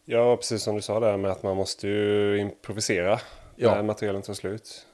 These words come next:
Speaker 1: Du
Speaker 2: Det fin-
Speaker 1: näm-, du nämnde här förut att du använde nå-, en grön P V K till att sätta en spinal.
Speaker 2: Ja, precis. Jajamän. Och det var ju liksom min första reaktion, bara, "Är du helt, eh, väck, eller?" Så här bara,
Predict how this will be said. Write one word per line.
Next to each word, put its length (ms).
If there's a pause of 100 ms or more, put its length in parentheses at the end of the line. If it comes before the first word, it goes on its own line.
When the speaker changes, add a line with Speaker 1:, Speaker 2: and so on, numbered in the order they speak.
(140)
Speaker 1:
Du 140
Speaker 2:
Det 60
fin- 120
Speaker 1:
näm-, 280
du 120
nämnde 220
här 60
förut 320
att 140
du 400 (720)
använde 300
nå-, 180
en 240
grön 540
P 120
V 100
K 380
till 160
att 80
sätta 300 (340)
en 180
spinal. 500 (440)
Speaker 2:
Ja, 120
precis. 380 (500)
Jajamän. 320 (580)
Och 80
det 100
var 140
ju 60
liksom 260
min 140
första 280
reaktion, 400
bara, 280
"Är 120
du 120
helt, 360
eh, 100
väck, 300
eller?" 320
Så 140
här 100
bara, 420